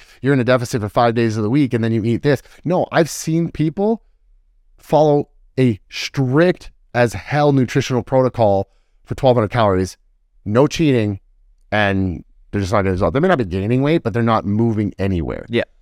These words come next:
Speaker 1: Right? And their
Speaker 2: Yeah.
Speaker 1: hair is thinning and all this kind of
Speaker 2: Yeah.
Speaker 1: stuff. And it's like, you
Speaker 2: Yeah.
Speaker 1: gotta fix these
Speaker 2: The loss
Speaker 1: systems.
Speaker 2: is happening in other places.
Speaker 1: Exactly, right?
Speaker 2: Yeah.
Speaker 1: Muscle tissue loss. "Oh, sweet, the scale's moving."
Speaker 2: Yeah.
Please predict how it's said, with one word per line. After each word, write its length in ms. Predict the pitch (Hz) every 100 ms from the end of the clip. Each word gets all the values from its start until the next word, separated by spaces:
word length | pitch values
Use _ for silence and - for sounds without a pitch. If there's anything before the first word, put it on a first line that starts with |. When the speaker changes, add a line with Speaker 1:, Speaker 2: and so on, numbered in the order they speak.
| _ _ -
Speaker 1:
Right? 320 | 87 101 - _ _ _ _ -
And 120 | 98
their 80 | 82
Speaker 2:
Yeah. 60 |
Speaker 1:
hair 200 | 160 160
is 120 | 117
thinning 500 | - 120 110 107 101
and 80 | 98
all 160 | 104 104
this 100 | 95
kind 140 | 117
of 120 | 104 123
Speaker 2:
Yeah. 240 | 110 95
Speaker 1:
stuff. 100 | 90
And 100 | 101
it's 180 | 95 -
like, 220 | 104 92 _ _ -
you 100 | 98
Speaker 2:
Yeah. 60 |
Speaker 1:
gotta 280 | 110 107 110
fix 320 | - 117 -
these 240 | 113 104 -
Speaker 2:
The 60 |
loss 60 | 107
Speaker 1:
systems. 220 | - 95
Speaker 2:
is 40 | -
happening 480 | 120 120 123 120
in 140 | 113 104
other 240 | 113 107
places. 360 | 104 107 117 -
Speaker 1:
Exactly, 680 | - 95 92 95 87 - 64
right? 260 | 64 76 85
Speaker 2:
Yeah. 80 | -
Speaker 1:
Muscle 260 | 104 - 95
tissue 280 | 98 -
loss. 260 | 87 85 82
"Oh, 140 | 160
sweet, 200 | 117 143
the 80 | 107
scale's 340 | - 104 117 87
moving." 380 | 80 78 98 117 _
Speaker 2:
Yeah. 200 | - 117